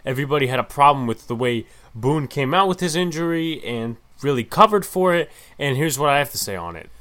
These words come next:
So everybody got mad a couple of days ago when Aaron Boone just randomly took Judge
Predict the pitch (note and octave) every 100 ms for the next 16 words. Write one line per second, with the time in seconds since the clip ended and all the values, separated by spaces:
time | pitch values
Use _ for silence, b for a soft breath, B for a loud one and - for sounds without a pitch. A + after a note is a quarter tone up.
0 | b b - D#3+ A3+ C#4 B3+ G#3+ E3 B2+
1 | B2 A#2+ A#2+ B2 B2 G#2+ A2+ A2 A2+ A2
2 | G#2+ G#2+ B B B B A#2 A2 G#2+ G#2
3 | G#2 B2+ C#3+ C#3 B2+ B2 C3 B2 A2+ A#2+
4 | A2 B2 D#3 D#3+ D#3 - C#3+ C3 - C3
5 | C3 A#2+